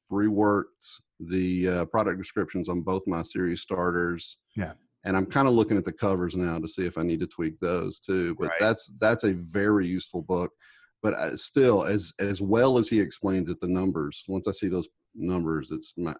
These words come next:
Speaker 1: my, my brain gets a little dizzy.
Speaker 2: No, I'm
Speaker 1: And,
Speaker 2: so
Speaker 1: and I, and I start thinking whiskey is, tastes good. You know, that's
Speaker 2: Exactly.
Speaker 1: <laughs>
Speaker 2: Exactly. Well, you and I are on the same page all over.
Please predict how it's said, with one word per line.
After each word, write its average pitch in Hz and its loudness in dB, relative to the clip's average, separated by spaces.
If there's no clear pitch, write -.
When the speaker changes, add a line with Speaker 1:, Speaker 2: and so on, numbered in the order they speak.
Speaker 1:
my, - -8
my 82 -4
brain 80 -2
gets 80 -8
a 82 -8
little 78 -4
dizzy. 80 -6
Speaker 2:
No, 90 -6
I'm 87 -2
Speaker 1:
And, 73 -2
Speaker 2:
so 82 -14
Speaker 1:
and 85 -2
I, 87 0
and 87 -2
I 90 0
start 92 -2
thinking 82 -2
whiskey 80 -4
is, 71 -6
tastes 73 -10
good. 67 -8
You - -8
know, 71 -6
that's - -4
Speaker 2:
Exactly. 135 2
Speaker 1:
<laughs> 143 4
Speaker 2:
Exactly. 90 -4
Well, 117 -6
you 165 -2
and 117 0
I 104 0
are 95 0
on 92 0
the 87 -4
same 95 -4
page 90 -4
all 87 0
over. 139 2